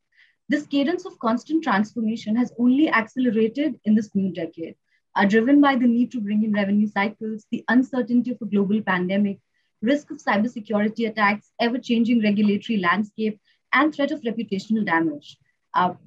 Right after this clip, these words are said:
in response, general counsels are rethinking their leadership roles and extending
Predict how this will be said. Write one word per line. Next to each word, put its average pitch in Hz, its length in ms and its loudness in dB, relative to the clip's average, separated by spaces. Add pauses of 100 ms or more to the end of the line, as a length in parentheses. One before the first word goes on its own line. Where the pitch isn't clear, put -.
in 247 140 6
response, 233 680 0 (140)
general 240 340 2
counsels 269 480 0
are 233 160 -2
rethinking 285 720 -4
their 294 100 -8
leadership 214 420 -4 (120)
roles 185 360 -8
and 226 120 0
extending 254 580 0